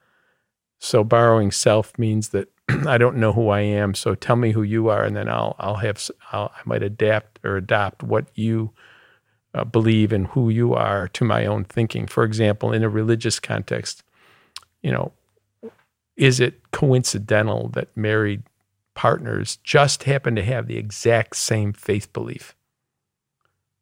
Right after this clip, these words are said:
Or does that have something to do with the fact that they want to connect with one another and join one another, and they're sharing the faith, not so much because they believe everything the same way,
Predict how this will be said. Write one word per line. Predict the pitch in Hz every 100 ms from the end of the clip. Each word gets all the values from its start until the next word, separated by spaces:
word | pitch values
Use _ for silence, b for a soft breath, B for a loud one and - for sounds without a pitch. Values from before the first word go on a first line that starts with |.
| _ _ _
Or | 135
does | 120 117
that | 120 117
have | 110
something | - 107 123
to | 104
do | 107
with | 110
the | 107
fact | 123 104
that | - 107
they |
want | 113 110
to | 110
connect | - 110 120 -
with | 117 117
one | 107
another | 104 104 101 101
and | 98
join | 104 107 110
one | 113
another, | 110 - 60 -
and | - 107
they're | 107 101
sharing | - 120 131 120 110
the |
faith, | - - 107 98
not | - 135 143 -
so | - -
much | 60 120 -
because | - 120 117
they | 110
believe | 110 113 117 107 - -
everything | 120 113 - 120
the | 107
same | - 120 110
way, | 110 143 135 101